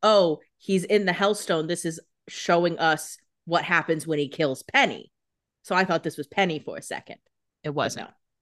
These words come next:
Speaker 2: Not at all.
Speaker 1: Different woman.
Speaker 2: Different state, even.
Speaker 1: <laughs> Yeah.
Speaker 2: Not even a little bit Penny.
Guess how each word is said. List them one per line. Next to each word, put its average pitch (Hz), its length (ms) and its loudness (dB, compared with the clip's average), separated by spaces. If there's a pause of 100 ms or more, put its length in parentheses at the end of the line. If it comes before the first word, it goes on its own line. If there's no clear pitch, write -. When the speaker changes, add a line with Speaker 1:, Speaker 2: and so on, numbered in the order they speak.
(160)
Speaker 2:
Not 151 80 2
at 135 80 -2
all. 113 240 -2 (220)
Speaker 1:
Different 190 240 2
woman. 117 220 -12 (360)
Speaker 2:
Different 220 280 2
state, 262 340 2
even. 123 380 -2
Speaker 1:
<laughs> - 40 -8
Yeah. 262 300 2 (840)
Speaker 2:
Not 240 220 4
even 233 140 4
a 233 60 6
little 220 220 6
bit 180 200 2
Penny. 78 340 -8